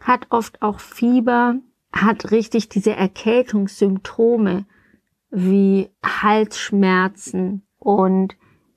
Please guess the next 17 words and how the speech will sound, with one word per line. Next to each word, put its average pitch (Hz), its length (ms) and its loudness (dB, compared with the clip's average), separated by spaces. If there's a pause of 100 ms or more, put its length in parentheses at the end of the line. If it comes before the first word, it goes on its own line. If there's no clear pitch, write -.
(140)
macht - 460 -2
die 202 60 -4
ganzen 220 480 0
Symptome 190 840 -2
durch, 269 420 2 (240)
Schritt - 400 -6
für 180 260 -4
Schritt, - 560 -6 (560)
wie 190 200 2
bei 185 140 0
einem 180 260 0
grippalen 175 560 -6
Infekt, 233 580 -6 (640)
aber 180 500 2 (240)
viel, 226 340 4
viel 196 380 0
stärker. 170 1080 -6